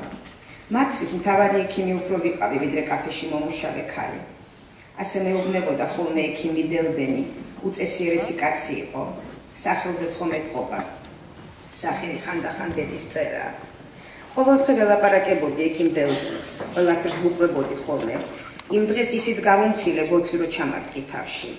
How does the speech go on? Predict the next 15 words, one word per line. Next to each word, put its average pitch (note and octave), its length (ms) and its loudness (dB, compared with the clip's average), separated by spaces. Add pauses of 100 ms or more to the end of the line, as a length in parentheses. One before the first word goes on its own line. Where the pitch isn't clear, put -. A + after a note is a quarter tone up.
(200)
როცა E3+ 240 0
ჩემ - 220 -2
ჩანთაში - 580 0
ფათურობდი D#3 600 -2
და - 100 -6
წაგასწარი. - 720 -4 (500)
სათამაშოდ F3+ 640 0
გინდოდა D3+ 480 2
ის C3 180 -4
ფული. A2+ 380 -6 (600)
მეუბნებოდი, G3+ 760 6
ჩემ F3+ 240 2
დასთან F3+ 340 4
მივდივარ D3 480 8
მარგერაშიო. C#3 840 0